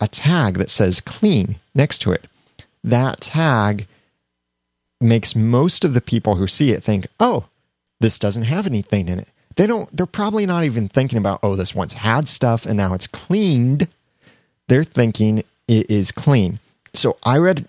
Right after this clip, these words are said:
rec-, I would recommend, if you have a clean podcast, that is no foul language, no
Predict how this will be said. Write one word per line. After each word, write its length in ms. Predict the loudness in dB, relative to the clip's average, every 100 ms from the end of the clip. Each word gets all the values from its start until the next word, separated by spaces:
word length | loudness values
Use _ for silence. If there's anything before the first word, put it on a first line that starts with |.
| -4
rec-, 240 | 0 0 -2 _ _ -2
I 140 | 2
would 160 | 2 2
recommend, 480 | 2 2 2 2 0
if 240 | 0 0 2
you 140 | 2
have 500 | 2 2 2 -2 -6 _ _ _ -2
a 120 | -2
clean 720 | -4 -2 2 4 2 0 -4 -6
podcast, 640 | -2 -2 0 -4 -4 -4
that 160 | -2 0
is 160 | 0 0
no 280 | 0 2 2
foul 340 | 0 2 2
language, 560 | 2 0 -2 -2 -6 -12 -20 _
no 320 | 0 2 2